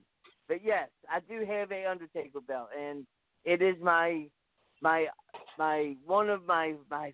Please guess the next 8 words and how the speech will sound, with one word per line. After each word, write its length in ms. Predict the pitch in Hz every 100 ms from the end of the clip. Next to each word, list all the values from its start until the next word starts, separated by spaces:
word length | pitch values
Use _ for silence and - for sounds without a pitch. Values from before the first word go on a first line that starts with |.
| -
favorite 400 | 202 214 202 185
belts 320 | 185 165 151 135 _ -
of 320 | 156 156 151 147 _ -
all 240 | 143 143
time. 400 | 131 139 110 - _ _ _ _ _ _
It 160 | 147 151
is 100 | 156
an 160 | 151 151